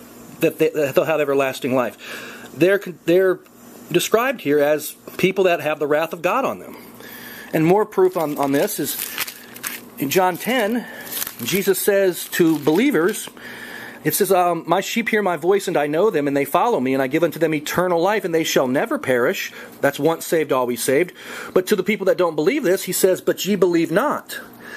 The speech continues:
because ye are not of my sheep, as I said unto you." So when somebody says, "I don't believe in all that once saved, always saved,"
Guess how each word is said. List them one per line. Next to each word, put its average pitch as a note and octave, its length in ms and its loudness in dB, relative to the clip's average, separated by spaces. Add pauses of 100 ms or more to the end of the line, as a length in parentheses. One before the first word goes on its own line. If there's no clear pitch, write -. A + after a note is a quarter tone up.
(220)
because F#3+ 360 2
ye G3 100 0
are F3 60 2
not D#3+ 240 0
of D3 100 -6
my D3+ 120 0
sheep, A3+ 380 -2
as C#3 160 2
I D3 120 2
said D#3+ 220 0
unto A3+ 220 -2
you." A2+ 100 0
So - 120 0
when D3+ 80 2
somebody G3 240 2
says, F3+ 200 2
"I F3+ 120 2
don't A3+ 160 -2
believe G3+ 300 2
in F#3+ 60 2
all E3+ 120 2
that D#3+ 180 0
once F#3 300 0
saved, F3+ 320 2
always G3+ 360 0
saved," C#3+ 340 2